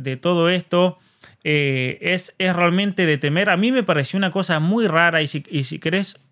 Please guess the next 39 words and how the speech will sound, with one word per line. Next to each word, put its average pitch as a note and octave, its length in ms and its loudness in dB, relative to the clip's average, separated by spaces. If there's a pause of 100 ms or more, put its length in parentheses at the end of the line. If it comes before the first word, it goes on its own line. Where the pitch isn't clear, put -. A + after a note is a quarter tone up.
contanos E3+ 400 0
un E3+ 80 0
poquito E3 320 -4
de F3 80 2
eso. D#3+ 160 -2
Para F3 160 -2
mí C4 60 -2
me C4+ 80 -2
pareció E3 360 -2
muy E3+ 200 0
raro E3 300 2
que, C3+ 100 -2
por C3+ 160 -2
ejemplo, D3 500 2 (560)
eh, D3+ 300 2
mientras D3+ 340 0
estaba A3 340 4
Bolsonaro F3 580 0
en F3 100 0
el D3 120 -2
poder, D#3 380 0
Lula E3 240 0
estaba E3 320 -2
en C#3+ 120 0
la C3 120 -2
cárcel D3+ 560 -2 (640)
y E3 140 0
se F3 140 -2
hablaba G#3 380 4
de F3+ 160 2
que E3+ 400 -2
la D#3 140 2
única G3 260 0
manera E3+ 580 2
de D3+ 360 -4
que E3+ 420 -4
Bolsonaro D3 720 -2
no D3+ 140 0
gane D#3 420 0